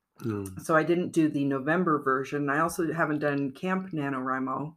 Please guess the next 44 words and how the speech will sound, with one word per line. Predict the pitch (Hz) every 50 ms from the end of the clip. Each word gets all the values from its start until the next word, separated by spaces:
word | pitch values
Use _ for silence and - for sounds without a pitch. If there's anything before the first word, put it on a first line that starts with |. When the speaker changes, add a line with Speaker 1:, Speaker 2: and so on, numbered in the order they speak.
| _
Speaker 2:
which | _ 147 151 143 - - -
is | - - - - - _
in | - 156 151
July, | 147 143 135 135 139 151 151 135 85 - 143 - - -
or | - 143 143 131 - _ _ _ _ _ _ _ _ _ _ _ - -
actually | 220 220 - 226 190
there | 170 160
might | 160 196 240 254 -
be | 214
more | 180 160 151
than | 147 143 135
one. | 131 - -
I | -
th-, | 156 - - - _ -
feel | - 254 285
like | 302 254 240
there's | 170 156 151 -
one | 180 175 180
in | 160 143
April | 143 156 156 - 160 156
and | 139 135
one | 131 143 143
in | 135 127
July. | 135 131 127 131 127 120 - - 147 - _ _ - - -
Speaker 1:
Mm. | - 104 98 98 92 92 92 - _ _ _ _ _ _ _ _ _ _
Speaker 2:
There's | - 208 208 208 208
also | 214 214 247 302 294 - - 214 180 170 170 190 202
in | 190 175 160 156
January, | 151 - 175 185 208 190 151 147 147 156 180
which | 196 160 - - - - -
I | 165
don't | 165 175 147 147
think | 170 165 160
either | 170 170 165 165
one | 151 160 175 196
of | 185 -
us | 147 - -
has | 147 143 - - -
ever | 165 185 202 170
participated | - - 151 143 - 147 - - - 139 131 139 131 -
in, | - - - 151 151 -
but | - 143 143
it's | 156 143 - -
nano | 165 160 156 160 151 147 135